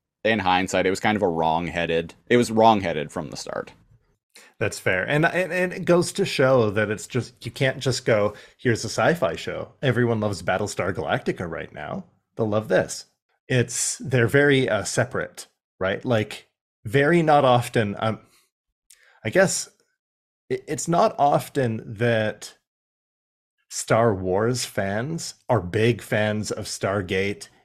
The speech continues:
Speaker 2: and Battlestar Galactica and Doctor Who,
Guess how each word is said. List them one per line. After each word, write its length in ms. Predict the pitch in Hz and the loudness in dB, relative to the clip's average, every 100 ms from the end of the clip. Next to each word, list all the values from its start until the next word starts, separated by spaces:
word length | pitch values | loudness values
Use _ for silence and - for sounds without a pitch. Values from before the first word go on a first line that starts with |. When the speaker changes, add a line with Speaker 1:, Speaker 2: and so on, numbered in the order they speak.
| _ | _
Speaker 2:
and 300 | 117 113 107 | -2 0 0
Battlestar 640 | 98 101 98 - 98 95 | -2 0 -2 -2 -4 -4
Galactica 800 | 90 90 87 - 98 - 92 92 - - _ | -4 -4 -6 -6 -8 -4 -4 -6 -8 -20 _
and 380 | 139 123 123 92 | 2 4 2 0
Doctor 400 | 104 95 110 80 | -2 -2 -6 -6
Who, 360 | 95 90 90 | -4 -4 -6